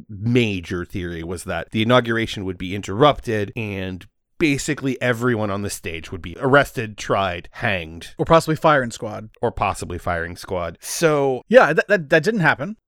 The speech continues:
Speaker 1: It did not happen, but someone was monitoring their, like, one of their major message boards.
Speaker 2: Yeah, there have been some researchers that have been, like, really hard studying the various places that Q supporters have been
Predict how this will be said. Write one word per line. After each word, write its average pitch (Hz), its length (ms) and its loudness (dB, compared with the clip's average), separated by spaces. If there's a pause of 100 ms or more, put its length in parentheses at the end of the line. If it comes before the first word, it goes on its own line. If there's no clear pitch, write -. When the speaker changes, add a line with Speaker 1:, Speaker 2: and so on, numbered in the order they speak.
(180)
Speaker 1:
It 147 100 -2
did 208 140 -4
not 170 100 0
happen, 151 240 -4
but 135 140 -6
someone 190 340 2
was 151 160 -2
monitoring 123 960 -2
their, 104 540 0 (180)
like, 113 280 -6
one 120 80 0
of 117 60 -2
their 117 100 0
major 107 640 -2
message 98 480 -8
boards. 135 560 -2
Speaker 2:
Yeah, 196 260 4
there 175 120 4
have 202 60 -2
been 240 80 -2
some 214 160 -2
researchers 175 540 0
that 139 140 2
have 127 180 -6
been, 127 440 -2 (220)
like, 139 240 -4
really 156 300 2
hard 147 340 4
studying 120 760 2
the 147 100 -4
various 160 540 4 (100)
places 123 380 -2
that 127 100 -6
Q 120 560 -6
supporters 113 600 -6
have 107 120 -10
been 113 320 -6